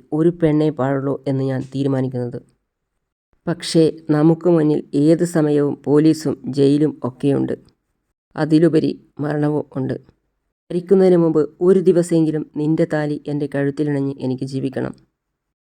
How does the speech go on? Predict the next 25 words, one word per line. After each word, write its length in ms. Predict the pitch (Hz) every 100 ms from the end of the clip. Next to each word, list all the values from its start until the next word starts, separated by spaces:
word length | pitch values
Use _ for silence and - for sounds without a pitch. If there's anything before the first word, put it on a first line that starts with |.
| 156
അതാണ് 360 | 160 170 165 -
എൻ്റെ 260 | 156 151 156 -
ഏറ്റവും 300 | 151 165 151
വലിയ 220 | 143 143 -
ആഗ്രഹം. 380 | 135 139 131 139 - _ _
അത് 280 | _ _ -
സാധിക്കടി. 720 | 147 160 151 160 180 165 143 135 _ _ _ _ _ _ _ -
എന്നാ 280 | 175 175 175
നമുക്ക് 400 | 160 170 170 160 - -
വേഷം 320 | 165 170 160
മാറാം. 260 | 143 139 131 _ _ _ _ _ _ _ _ -
ഇനി 340 | 160 160 160 - -
പല 200 | 160 175
പല 180 | 196
വേഷങ്ങൾ 540 | 190 180 175 180 175 175
അണിഞ്ഞ് 320 | 151 156 156 -
നമ്മൾ 300 | 139 143 143 -
പുറത്ത് 400 | - 139 139 151 -
ഇറങ്ങേണ്ടി 340 | 139 143 147 143
വരും. 220 | 135 131 _ _ _ _ _ _ _ _ _
സ്വന്തം 420 | 175 180 196 202
വേഷം 300 | 175 165 156
കുറച്ച് 420 | - - 156 156
നാളത്തേക്ക് 460 | 170 151 147 143 139 -
നമ്മൾ 240 | 139 143